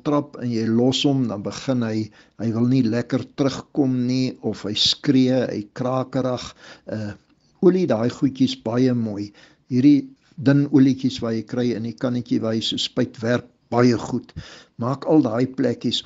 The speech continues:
onder die voertuig waar die koppelaar se werking is, al daai plekke moet weer behoorlik eh, geolie word. Want anderster loop die ding verskriklik lekker. En dan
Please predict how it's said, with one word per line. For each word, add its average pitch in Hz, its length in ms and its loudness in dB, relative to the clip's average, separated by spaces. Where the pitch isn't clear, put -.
onder 180 240 6
die 156 120 6
voertuig 139 680 0
waar 120 240 -2
die 123 80 -2
koppelaar 127 640 0
se - 240 -4
werking 120 560 -4
is, - 160 -6
al 151 240 4
daai 120 200 0
plekke 120 440 -2
moet 110 260 -4
weer 127 400 4
behoorlik 120 720 0
eh, 110 300 -6
geolie 135 520 4
word. 98 360 -10
Want 123 300 -6
anderster 156 560 2
loop 151 300 6
die 151 140 4
ding 131 240 -2
verskriklik 175 800 0
lekker. 104 460 -8
En 127 340 2
dan 135 440 -2